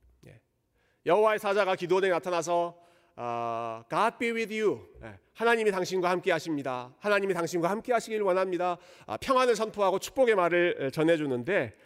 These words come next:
마치 기다렸다는 듯이, 아, 울고 싶은데 뺨 맞았다는 듯이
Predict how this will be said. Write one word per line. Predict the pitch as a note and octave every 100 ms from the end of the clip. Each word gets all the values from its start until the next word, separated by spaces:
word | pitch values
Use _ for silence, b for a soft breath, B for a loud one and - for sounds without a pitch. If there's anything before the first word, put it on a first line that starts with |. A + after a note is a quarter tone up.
| b b b b
마치 | - -
기다렸다는 | - F3+ A#3+ A#3+ B3 A#3 A#3
듯이, | E3+ - - _ _ _ D#2+ _ _ _ _ _ _ _ _
아, | A#2 A#2
울고 | D#3 G#3+ A3+
싶은데 | - - G#3+ G#3
뺨 | G#3 A#3 B3
맞았다는 | G#3+ F#3+ F#3+ F3+ E3
듯이 | D3 G3 A#2+